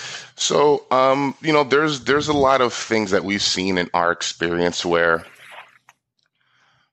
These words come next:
you know, we, we, we'd speak to a prospective client or have a new client and they say, "Yeah, you know, my old, uh, financial advisor, you know, helped me out with my financial plan."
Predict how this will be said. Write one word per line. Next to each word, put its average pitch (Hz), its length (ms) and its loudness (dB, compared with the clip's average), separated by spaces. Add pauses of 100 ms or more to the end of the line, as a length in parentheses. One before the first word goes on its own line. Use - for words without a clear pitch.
you 107 80 0
know, 87 180 0
we, 98 220 2
we, 104 320 -2
we'd 104 220 -2
speak 107 300 -4
to 104 100 0
a 95 40 0
prospective - 600 -4
client 98 460 0
or 90 120 0
have 104 300 0
a 101 40 2
new 95 200 -2
client 90 460 -2
and 87 140 -8
they 90 140 -6
say, - 180 -6
"Yeah, 139 300 2
you 123 120 -2
know, 117 140 2
my 110 200 2
old, 120 440 0 (640)
uh, 98 140 -2
financial 110 640 0
advisor, 90 800 0
you 92 80 -2
know, 87 100 2
helped 98 300 -2
me 95 120 0
out 90 220 -2
with 87 240 -6
my 85 300 0
financial 87 520 -2
plan." - 420 -8